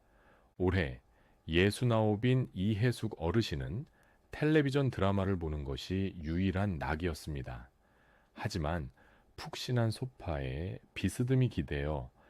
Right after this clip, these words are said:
두세 시간씩 드라마를 보고 나면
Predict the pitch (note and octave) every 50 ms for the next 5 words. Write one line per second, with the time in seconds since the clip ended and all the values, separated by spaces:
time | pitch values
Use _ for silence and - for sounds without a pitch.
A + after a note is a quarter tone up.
0 | - _ _ _ - - - D#2+ - F#2 E2 - - F2+ F2 E2 D#2 D2 - -
1 | E2+ - - E2 E2 E2 E2 E2 D#2+ D#2 D#2+ C#2+ - - D2 C#2+ E2 F#2 D#2+ C2+
2 | A#1+ B1 C#2 E2+ F#2 C#2+ B1+ C2